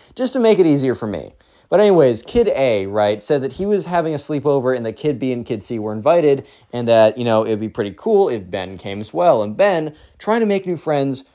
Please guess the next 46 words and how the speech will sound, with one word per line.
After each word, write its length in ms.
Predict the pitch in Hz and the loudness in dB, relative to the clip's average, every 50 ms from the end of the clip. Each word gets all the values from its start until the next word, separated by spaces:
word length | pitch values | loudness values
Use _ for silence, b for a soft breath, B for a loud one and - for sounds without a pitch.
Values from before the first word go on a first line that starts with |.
| _ _ _ _ _ | _ _ _ _ _
it 80 | - 127 | -6 -2
was, 240 | 120 127 131 123 120 | 0 2 2 2 2
like, 160 | 110 101 - | 0 0 0
super 340 | - - 185 190 160 180 160 | -2 -2 -2 -2 -2 -2 -6
excited 400 | 135 - - 147 135 131 131 107 | -4 2 4 4 4 4 4 4
by 160 | 123 123 120 | 4 4 4
this 300 | 113 117 117 117 - - | 4 2 0 0 -2 -4
and 160 | - 113 110 | -8 -8 -8
was 120 | 104 101 - | -8 -8 -10
like, 120 | 104 - | -12 -10
"Yeah, 160 | 131 131 120 - | -10 -10 -10 -10
of 140 | - - | -12 -10
course, 260 | - - 143 131 120 - | -4 -2 -2 -2 -2 -2
I'll 140 | 113 113 | -4 -4
be 140 | - 131 131 | -2 -4 -4
there." 280 | 107 95 85 82 85 - b b b b b | -4 -4 -4 -4 -6 -10 b b b b b
So 160 | - - 165 | -4 -2 0
he 60 | 170 | 2
walks 340 | 175 202 240 285 277 - - | 4 4 4 2 2 2 2
over 200 | 226 208 208 196 | 4 4 4 2
to 60 | 175 | 2
Kid 220 | - - 160 156 | 0 -2 0 2
A's 240 | 139 131 127 120 - | 2 2 2 0 -2
house. 400 | - 120 87 76 - - - - - | -6 -8 -8 -10 -10 -12 -14 -12 -12
And 140 | 143 151 160 | -12 -10 -4
Kid 160 | - 214 226 | 0 2 2
A 120 | 226 208 196 | 4 4 4
lives 200 | 190 180 156 151 | 2 0 -2 -2
about 340 | 135 143 131 123 110 - b b b b b b b b _ _ _ _ _ | 0 2 2 2 0 -2 b b b b b b b b _ _ _ _ _
twenty 800 | _ - - - - - 131 131 135 135 139 139 135 - 151 156 151 | _ -20 -20 -20 -14 -10 -8 -4 -2 -2 -2 -4 -4 -4 -2 -2 0
minutes, 420 | 147 151 151 151 156 160 160 - | 0 0 0 0 0 0 -2 -2
a-, 80 | 175 165 | -2 0
uh, 300 | 160 151 131 107 107 117 | 0 2 0 0 0 -2
twenty 300 | - - 156 156 160 165 | -6 -4 -2 -2 0 0
minute 200 | 160 151 131 104 | 0 0 0 -2
walk, 520 | 104 104 101 107 120 139 151 180 180 - | -2 -2 0 2 4 4 4 2 0 -4
fifteen 540 | - - - 175 170 147 - - 190 170 151 | -10 -12 -8 -8 -8 -6 -6 -6 -4 -2 -2
minute 160 | 143 135 127 | -2 -2 -2
walk. 320 | 117 - 120 131 143 139 - | 0 0 0 0 0 -2 -4
So 120 | - 180 | -6 -6
not 160 | 202 254 254 | -4 -2 -2
a 40 | 214 | -2
crazy 400 | - - - 160 151 143 120 135 | -2 0 2 2 2 2 2 -2
walk, 360 | 127 120 120 120 120 120 - | -4 -2 -2 -2 -2 -2 -4
but 100 | - 156 | -8 -6
definitely 560 | - - 202 214 - 196 196 185 175 170 165 | -2 -2 -4 -2 -2 -2 -2 -2 -2 -4 -6